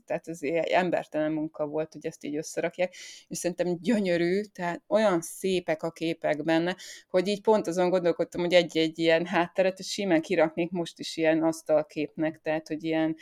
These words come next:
háttérnek, vagy ilyesminek, mert annyira gyönyörűek a, a, a rajzok benne, és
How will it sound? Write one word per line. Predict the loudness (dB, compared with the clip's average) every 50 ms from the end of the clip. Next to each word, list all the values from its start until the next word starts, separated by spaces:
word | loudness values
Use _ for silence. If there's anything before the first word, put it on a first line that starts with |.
| -16 -20 -20 _
háttérnek, | 0 2 2 2 -2 _ 0 2 2 2 0 -2 -4 -2
vagy | -2 -2 -2 -2 -4 -12 -20 -20 -20 _ _ _ _
ilyesminek, | _ -4 -4 -4 -4 -4 -4 -2 -2 -2 -2 -2
mert | -2 0 0 0
annyira | 0 0 0 0
gyönyörűek | 0 0 0 0 2 2 0 0 0 -2 -2 -4 -4 _
a, | -2 -2 -2 -2
a, | -4 -4 -4 -4 -4 -4 -4 -8 -12 _
a | -10 -6
rajzok | -2 -2 -2 -2 -2 -4 -6 -10 -10 -6
benne, | -6 -6 -4 -4 -4 -4 -6 -8 -8 _
és | -4 -4 -4 -4 -6